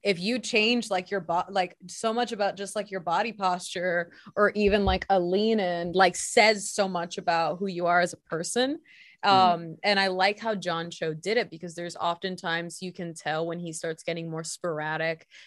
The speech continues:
Speaker 1: and more unhinged with some of the people and their bullshit, that,
Speaker 2: <laughs>
Speaker 1: like, he gets, he gets, he allows himself to get off frame.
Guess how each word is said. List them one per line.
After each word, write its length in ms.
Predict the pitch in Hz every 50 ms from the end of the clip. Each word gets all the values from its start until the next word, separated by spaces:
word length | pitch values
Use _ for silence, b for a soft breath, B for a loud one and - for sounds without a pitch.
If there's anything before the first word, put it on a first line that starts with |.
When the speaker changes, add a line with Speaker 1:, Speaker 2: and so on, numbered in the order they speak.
| B B
Speaker 1:
and 180 | - 185 185 185
more 400 | 175 170 170 170 165 165 170 170 -
unhinged 1040 | 185 185 175 175 165 156 170 175 175 170 190 226 240 254 254 240 - - - - - -
with 340 | 196 196 190 175 170 170 - -
some 220 | - - 202 190
of 140 | 190 190 170
the 120 | 180 170
people 480 | 175 - - 190 175 160 214 208 208 208
and 120 | 196 180
their 140 | 175 170 165
bullshit, 760 | 160 - - 185 185 208 220 - - 262 254 269 302 - - - B B B B B B B
that, 380 | 151 - - 175 185 185 - 185
Speaker 2:
<laughs> 80 | 220
Speaker 1:
like, 160 | 226 208 196
he 160 | - 240 233 180
gets, 340 | - 220 208 214 208 - -
he 200 | 214 185 240 240
gets, 340 | 185 180 226 220 220 220 - -
he 140 | 208 202 226
allows 320 | 220 202 202 190 196 202
himself 300 | 214 214 208 214 214 202
to 100 | - 202
get 240 | 175 185 180 180 - -
off 260 | 185 180 175 170 - _
frame. 560 | - 180 180 175 175 165 156 160 - -